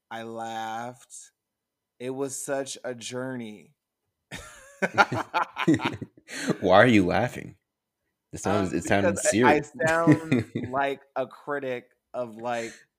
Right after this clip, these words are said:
Speaker 1: a
Speaker 2: <laughs>
Speaker 1: show, and I know I'm not.
Speaker 2: That's true. It did, it did sound like I was, uh, hearing someone give their, like, movie review or something like that.
Speaker 1: Yeah, and I was like, "Well, who am I really? Like, I don't have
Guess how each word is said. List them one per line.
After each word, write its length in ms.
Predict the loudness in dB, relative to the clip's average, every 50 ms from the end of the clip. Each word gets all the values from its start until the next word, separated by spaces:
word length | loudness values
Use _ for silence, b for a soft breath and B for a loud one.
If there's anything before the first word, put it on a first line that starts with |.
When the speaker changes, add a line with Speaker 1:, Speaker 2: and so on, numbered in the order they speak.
| -18 -16 -6 2
Speaker 1:
a 100 | 4 4
Speaker 2:
<laughs> 20 |
Speaker 1:
show, 720 | 4 4 2 -2 0 0 0 0 -4 -6 -8 -10 -12 -14 -18 _ _ _ _ _ _ -10
and 200 | -8 -8 -6 -6
I 100 | -8 -8
know 300 | -8 -8 -8 -8 -8 -8 -8
I'm 140 | -10 -10 -12
not. 540 | -12 -14 -14 -14 -12 -12 -12 -12 -12 -18 -18 -20 _ _ b b b b b b
Speaker 2:
That's 200 | 2 2 2 4
true. 100 | 2 2
It 200 | 2 2 0 0
did, 180 | 0 0 0 0 -2 -4 -4
it 100 | -2 0
did 160 | 0 0 0
sound 260 | 2 0 0 0 0
like 380 | -2 -2 -4 -4 -6 -16 -20 _ _ _ _ _ _ _ _ -8
I 120 | -6 -4 -2
was, 300 | -2 -2 -4 -6 -6 -4
uh, 300 | -2 -2 -2 -2 -4 -8 _ _ _ _ _ _ _ _ _ _
hearing 300 | -16 -8 -6 -6 -6 -6
someone 240 | -8 -8 -8 -8 -6
give 160 | -8 -6 -6
their, 140 | -6 -6 -6
like, 180 | -6 -8 -10
movie 300 | -12 -12 -10 -8 -8 -10
review 300 | -8 -8 -6 -4 -4 -4
or 60 | -4
something 320 | -6 -8 -10 -12 -12 -14 -14
like 140 | -14 -12 -10
that. 160 | -8 -6 -2
Speaker 1:
Yeah, 340 | 0 2 2 2 0 -2 -6 -14 _ -16
and 220 | -12 -12 -10 -8 -8
I 160 | -6 -6 -6
was 220 | -8 -8 -10 -10
like, 320 | -8 -8 -8 -8 -10 -12 -16
"Well, 160 | -20 -20 -20 -20 -20
who 160 | -18 -16 -16
am 160 | -14 -14 -14
I 100 | -14 -14 -16
really? 500 | -16 -16 -18 -18 -18 -20 -20 -20 _ _
Like, 220 | -20 -20 -20 -20 -20
I 180 | -20 -20 -20 -20 _ _ _ -20
don't 180 | -18 -18 -16
have 180 | -16 -16 -16 -18